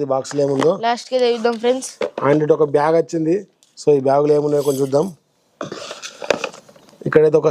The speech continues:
Speaker 1: స్టిక్కర్ అయితే వచ్చింది, and చిన్న ఒక బుక్ అయితే వచ్చింది, and ఇంకొక బుక్ అయితే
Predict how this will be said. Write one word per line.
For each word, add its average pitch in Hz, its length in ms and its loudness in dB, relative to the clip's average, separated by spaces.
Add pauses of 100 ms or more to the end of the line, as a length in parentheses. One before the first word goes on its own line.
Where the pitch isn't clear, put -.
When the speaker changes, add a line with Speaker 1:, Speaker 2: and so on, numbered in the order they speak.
Speaker 1:
స్టిక్కర్ 160 380 4
అయితే 160 160 4
వచ్చింది, 156 320 4 (1800)
and 139 100 4 (100)
చిన్న 151 160 4 (340)
ఒక - 160 -2
బుక్ 139 220 2
అయితే 151 140 2
వచ్చింది, 151 300 2 (1400)
and 139 180 4
ఇంకొక 147 320 4
బుక్ 143 220 2
అయితే 147 100 2